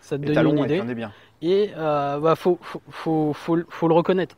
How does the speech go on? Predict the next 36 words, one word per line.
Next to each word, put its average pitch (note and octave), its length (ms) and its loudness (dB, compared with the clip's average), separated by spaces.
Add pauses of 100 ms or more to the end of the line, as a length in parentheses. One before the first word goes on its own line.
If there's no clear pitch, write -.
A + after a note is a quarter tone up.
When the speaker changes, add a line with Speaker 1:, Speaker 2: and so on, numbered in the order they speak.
(140)
Speaker 1:
Elles - 80 -10
sont F3+ 140 -4
tellement G#3 280 2
faciles F3+ 340 -2
à D#3+ 60 2
poser D#3+ 260 -2
que E3 140 -8
de D3 120 -8
toute - 180 -16
façon, F3+ 400 -8 (960)
quand F3+ 140 4
vraiment G#3+ 380 2
ça F#3+ 160 -2
t'intéresse F#3 440 -2
de D#3+ 80 -2
cirer F3+ 260 -2
ta D#3+ 120 -2
caisse, - 360 -8
tu - 140 -20
t'en F3 120 2
fous - 280 -12
que - 80 -18
ça C#3+ 160 -6
dure C#3+ 180 -8
dix-huit D3+ 380 -4
mois, D#3 280 -2
parce C#3 160 -6
qu'au C#3+ 240 -4
final, E3 360 0
euh, C#3 240 0
le C3+ 100 -4
week-end C#3+ 300 -2
d'après, D#3+ 320 -2
tu - 120 -8
la B2+ 100 -2
retires. B2+ 340 -10